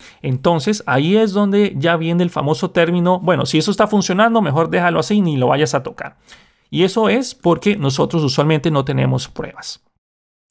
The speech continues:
El siguiente paso es detectar cuando nosotros debemos refactorizar. Una norma en general se podría considerar de que debemos de factorizar cuando detectemos que nuestro código no tiene la suficiente calidad.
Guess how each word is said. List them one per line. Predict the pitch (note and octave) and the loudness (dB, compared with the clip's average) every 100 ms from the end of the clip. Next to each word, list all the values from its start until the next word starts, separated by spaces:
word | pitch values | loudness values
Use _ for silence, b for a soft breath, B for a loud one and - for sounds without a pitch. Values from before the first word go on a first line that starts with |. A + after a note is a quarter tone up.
| _ _ b b b b | _ _ b b b b
El | E3+ | -6
siguiente | - F#3+ B3+ B3+ | -2 -2 0 0
paso | A#3+ F#3+ F3+ G3 - | 0 0 2 -2 0
es | E3+ | 0
detectar | G3 F#3 G3 - D3 C3 | 0 -2 -2 -2 -2 0
cuando | E3 D#3 | 0 2
nosotros | C#3+ C3+ D#3 D3+ F3 | 0 2 0 0 -2
debemos | F#3 D#3+ C#3 D3+ | 2 2 4 2
refactorizar. | D#3 D3 C#3 C3+ A#2+ B2 - A#3+ - b b b | 0 -2 -4 -4 -4 -2 0 -2 -4 b b b
Una | D#3+ B3+ | -4 -2
norma | B3 A#3+ A#3+ | 2 2 2
en | A#3+ | 0
general | A#3+ A3+ C#3+ C#3+ C#3 | 0 0 0 -2 -6
se | - C#3+ | -6 -4
podría | C#3 C#3 D#3 | 0 0 2
considerar | F#3+ G#3+ G3+ D#3 C#3 | 0 0 2 2 0
de | C3 | -2
que | C3+ | -2
debemos | C3 B2+ D#3 G#3 | -2 0 0 0
de | G#3+ | 0
factorizar | A3 G#3+ A3 G#3 D#3+ D#3+ B B | -2 -2 -4 0 -2 -2 B B
cuando | F3+ F#3+ F#3 | -2 0 0
detectemos | D#3+ C#3 D3 - G3+ G#3+ G#3+ | 0 -2 -6 -2 0 0 -2
que | - F3+ | -2 0
nuestro | D#3+ C3+ C3+ C3 | 0 -2 -4 -2
código | G3+ G#3+ D3 A#2+ C3+ C#3+ | 2 2 2 0 -2 0
no | C#3+ F3 | 0 0
tiene | - F3 F3 F3 F3 | -2 -2 0 0 0
la | D#3 | -2
suficiente | D#3 F#3+ F3+ D3+ C#3+ C3+ C3+ C3 | 0 -2 -2 -2 -2 -4 -4 -6
calidad. | C3 B2+ C3+ A3 G#3+ | -4 -2 0 0 -2